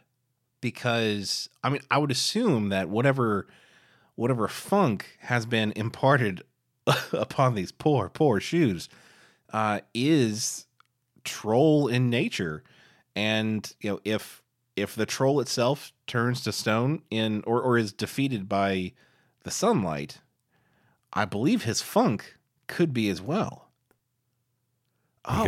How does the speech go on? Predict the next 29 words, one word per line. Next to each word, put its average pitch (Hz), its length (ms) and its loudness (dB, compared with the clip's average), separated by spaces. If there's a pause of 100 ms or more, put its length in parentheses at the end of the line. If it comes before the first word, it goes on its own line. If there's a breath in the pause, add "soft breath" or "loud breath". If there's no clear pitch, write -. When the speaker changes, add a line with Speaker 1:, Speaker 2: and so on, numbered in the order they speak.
(120)
Speaker 2:
gotta, - 160 -2
you 101 40 6
Speaker 1:
wow. 104 60 2
Speaker 2:
gotta 104 240 8
Speaker 1:
I 247 140 -2
Speaker 2:
bring 120 240 4
this 120 160 4
out 120 120 10
into 107 140 2
the 98 80 2
light. 127 320 6 (360)
Yeah. 131 340 4 (880 loud breath)
Speaker 1:
And 202 140 2
look, 117 260 0 (200)
I 220 200 2
am 156 340 2
not, 131 360 2 (400)
I 180 140 6
don't 196 160 6
wanna 160 200 6
make 139 360 0
anyone 139 400 2
feel 120 300 2
bad 101 440 2
about 98 300 0
their 92 100 -2
foot 104 260 0
odor. 87 280 -2
Like, 104 340 0